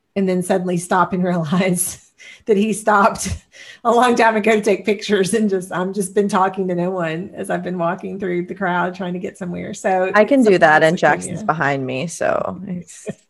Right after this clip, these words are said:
Speaker 2: he's just looking at his phone or something and he's not
Speaker 1: Yeah.
Speaker 2: listening. He,
Speaker 1: Yeah.
Speaker 2: he can't multi-hear.
Speaker 1: Yeah.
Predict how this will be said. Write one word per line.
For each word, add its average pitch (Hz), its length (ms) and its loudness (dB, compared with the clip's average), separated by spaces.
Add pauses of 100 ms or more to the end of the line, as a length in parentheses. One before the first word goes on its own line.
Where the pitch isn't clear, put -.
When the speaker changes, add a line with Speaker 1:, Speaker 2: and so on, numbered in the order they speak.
(160)
Speaker 2:
he's - 100 -20
just 170 180 -6
looking 139 220 0
at 127 100 2
his - 140 -6
phone 135 400 0
or 127 240 -2
something 160 420 -6
and 175 120 -6
he's 170 280 -8
not 165 180 -6
Speaker 1:
Yeah. 196 60 -2
Speaker 2:
listening. 175 400 -6 (220)
He, 185 140 -10
Speaker 1:
Yeah. - 200 -18
Speaker 2:
he 175 60 -14
can't - 260 -6
multi-hear. - 640 -8 (320)
Speaker 1:
Yeah. 170 80 -14